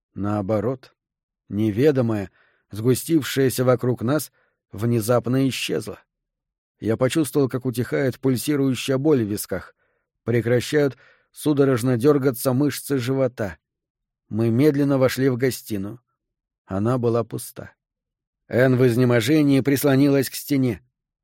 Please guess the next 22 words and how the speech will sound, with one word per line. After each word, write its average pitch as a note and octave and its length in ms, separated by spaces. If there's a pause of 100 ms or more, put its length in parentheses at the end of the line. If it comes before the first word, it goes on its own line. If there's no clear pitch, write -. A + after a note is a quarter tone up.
(160)
"Ты E3 180
подонок, C#3 800
чёртов E3 720
подонок!" E3+ 720 (360)
простонала A#2+ 640
она, C#3 260 (300)
только B2 300
в A#2 60
её B2 160
голосе C#3 420
не C3 200
было B2 220
злости. G#2+ 460 (520)
В A2+ 100
нём D3 260
слышалось C3+ 540 (420)
огромное B2+ 540
облегчение A#2 800
и - 120
откровенное A#2+ 720
торжество. G#2+ 640 (800)
"Милая", A#2 680